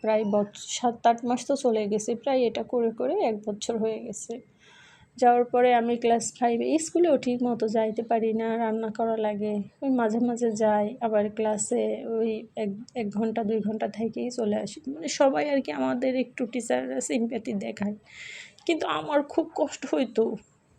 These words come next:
আহ, বিশেষ করে আমি তো একটু বুঝি, আমার ভাই বোন তো আর অতটা বুঝে না। তখন সবাই বলতো, "তোমার মা কেমন?"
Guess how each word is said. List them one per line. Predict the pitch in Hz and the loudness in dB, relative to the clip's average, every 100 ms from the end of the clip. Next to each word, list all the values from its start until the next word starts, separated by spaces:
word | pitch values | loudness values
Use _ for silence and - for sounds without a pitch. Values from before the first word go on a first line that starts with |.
| _ 233 | _ -6
আহ, | 233 240 226 220 - - | -2 -2 -2 -4 -10 -4
বিশেষ | 269 277 254 311 | 2 4 2 0
করে | 285 277 277 - - _ - | 0 0 -4 -14 -20 _ -4
আমি | 302 311 | -2 0
তো | 294 | 0
একটু | 339 | 2
বুঝি, | 269 269 285 - 302 247 185 - | 2 2 2 2 4 4 2 0
আমার | - 240 247 262 240 | -2 0 0 0 0
ভাই | 240 262 | 0 0
বোন | 233 262 254 | 0 -2 0
তো | 277 | 0
আর | 277 269 | 0 2
অতটা | 269 - 269 | 0 -2 -4
বুঝে | 240 254 220 277 | -2 -2 -2 -2
না। | 262 220 | 0 0
তখন | 233 240 277 262 | -2 -2 0 -2
সবাই | - 294 302 | 2 2 2
বলতো, | 254 254 262 | 0 -2 -2
"তোমার | 269 320 269 | -2 0 2
মা | 262 254 | 2 -2
কেমন?" | 254 254 240 233 240 285 | 0 0 0 -2 -4 -8